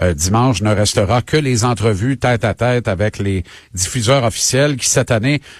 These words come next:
sont les amis de la Fox aux États-Unis avec, euh, euh, Troy Aikman à l'analyse et Joe Buck à la description. Joe Buck que je n'aime pas beaucoup, Mario,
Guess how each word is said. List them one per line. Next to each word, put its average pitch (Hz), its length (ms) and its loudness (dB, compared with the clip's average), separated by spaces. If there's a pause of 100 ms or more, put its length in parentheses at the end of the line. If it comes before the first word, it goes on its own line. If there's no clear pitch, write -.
sont 107 200 -2
les 110 280 0
amis 123 300 2
de 110 120 2
la 101 280 0
Fox - 800 -2 (460)
aux 110 300 2
États-Unis 117 800 0
avec, 113 540 -2
euh, 101 400 2
euh, 98 140 -2
Troy 151 360 2
Aikman 123 640 0
à 120 120 0
l'analyse 110 800 0
et 127 300 0 (420)
Joe 165 300 2
Buck 131 560 -4 (140)
à 110 80 -2
la 110 140 0
description. 117 840 -2
Joe 127 220 2
Buck 160 180 -2
que 127 140 0
je 113 100 0
n'aime 156 300 0 (180)
pas 302 180 0
beaucoup, 117 600 -2
Mario, 120 480 0